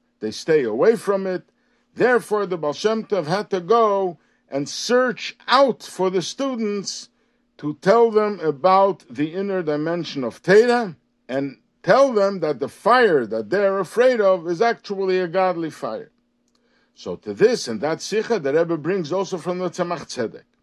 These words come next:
where Tzemach Tzedek explains the difference between fire and water. Fire is hot, of course, and water is cold. So the revealed part of Torah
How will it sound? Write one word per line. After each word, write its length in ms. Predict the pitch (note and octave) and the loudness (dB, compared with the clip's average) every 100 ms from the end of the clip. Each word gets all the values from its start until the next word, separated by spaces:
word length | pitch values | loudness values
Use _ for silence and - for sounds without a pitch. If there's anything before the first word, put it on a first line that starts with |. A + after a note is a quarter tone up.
| _ _ _ _ _ _ - | _ _ _ _ _ _ -10
where 160 | G#2 G2 | -10 -8
Tzemach 340 | A2 F2+ E2+ | -10 -12 -10
Tzedek 400 | - F3+ G3 - | -2 0 0 -4
explains 960 | D#3 - - D3+ A3 G3+ F3 F3 D#3 - _ _ | -8 -10 -8 0 2 2 -2 -6 -10 -16 _ _
the 100 | B2 | -8
difference 440 | A#2+ G#3+ F3 G#3+ F#3 | 2 2 4 -4 -2
between 360 | F3+ - E3 | -4 -4 -6
fire 500 | D3 - G3+ G3 G3 | -6 2 4 4 2
and 140 | F#3+ F#3 | 0 0
water. 320 | F3+ E3 - _ _ _ _ _ _ _ _ | -2 -2 -6 _ _ _ _ _ _ _ _
Fire 520 | - A3 G3+ F#3 D#3 | 2 4 6 4 4
is 160 | B2+ | 2
hot, 280 | G2 E3 F#3+ | 2 2 2
of 200 | F3 - | -2 -8
course, 480 | E3+ E3+ E3 D3+ - _ _ _ | -4 -2 -2 -8 -20 _ _ _
and 220 | - A#2 A2+ | -6 -4 -2
water 320 | A#2 A#2+ D3+ | -2 -2 -4
is 100 | D3+ | -6
cold. 380 | - A3+ F#3+ - | 0 0 0 -8
So 220 | - C#3+ | -4 0
the 140 | C#3+ D3+ | 2 2
revealed 540 | C#3+ C#3+ E3 A#3 E3+ | 2 0 0 0 0
part 240 | F#3+ F#3+ E3+ | 0 0 0
of 160 | - | -4
Torah 500 | C#3 C3 C#3+ F3+ F#3 | -2 -2 0 -2 -4